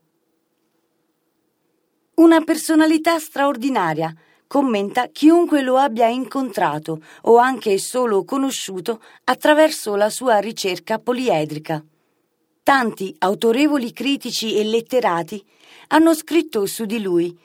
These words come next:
sottolineandole l'unicità nel panorama del Novecento e del varcato nuovo millennio. Eppure,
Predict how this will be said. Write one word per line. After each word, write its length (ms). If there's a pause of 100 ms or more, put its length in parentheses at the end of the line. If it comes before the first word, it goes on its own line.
(180)
sottolineandole 1120
l'unicità 680
nel 280
panorama 580
del 240
Novecento 760 (300)
e 160
del 200
varcato 580
nuovo 380
millennio. 680 (840)
Eppure, 600